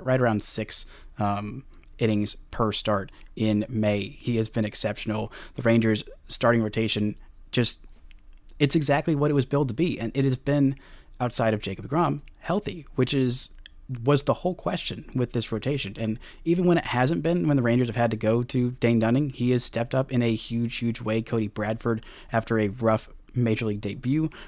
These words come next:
was fantastic in his spot start on Sunday against Baltimore. He is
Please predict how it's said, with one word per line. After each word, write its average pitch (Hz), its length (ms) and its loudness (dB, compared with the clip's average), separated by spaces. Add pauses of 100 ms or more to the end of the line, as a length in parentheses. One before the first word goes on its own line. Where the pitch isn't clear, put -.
was 135 120 2
fantastic 123 640 0
in 117 100 -6
his 139 280 0
spot - 380 0
start 123 340 0 (160)
on 113 240 2 (300)
Sunday 117 480 2
against 107 560 0
Baltimore. 139 520 4 (540)
He 143 360 2 (100)
is 139 400 4